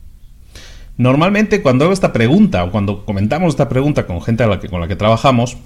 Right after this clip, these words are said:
normalmente la respuesta va por el punto tres, la disciplina. "No, es que me falta la disciplina para hacerlo. Tengo muy claro lo que hay que hacer, pero me falta disciplina.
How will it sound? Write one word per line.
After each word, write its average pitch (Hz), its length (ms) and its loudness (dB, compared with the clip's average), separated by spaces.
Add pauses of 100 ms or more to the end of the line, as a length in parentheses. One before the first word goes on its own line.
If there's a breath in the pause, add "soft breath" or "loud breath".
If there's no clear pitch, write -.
(120)
normalmente 139 1120 2
la 113 160 4
respuesta 123 500 0
va 156 200 0 (280 loud breath)
por 117 140 4
el 113 100 2
punto 123 320 2
tres, 104 440 -4 (100)
la 107 160 2
disciplina. 113 800 2
"No, 120 180 0
es - 140 -2
que 107 80 0
me 107 80 0
falta 117 320 2
la 104 60 4
disciplina 110 640 0
para 104 140 2
hacerlo. 123 280 0
Tengo 285 240 0
muy 247 160 0
claro 208 340 0
lo 107 140 0
que 123 80 0
hay 117 60 0
que 117 80 0
hacer, 101 400 -2 (580 loud breath)
pero 143 120 4
me 139 100 4
falta 160 260 0
disciplina. 139 640 0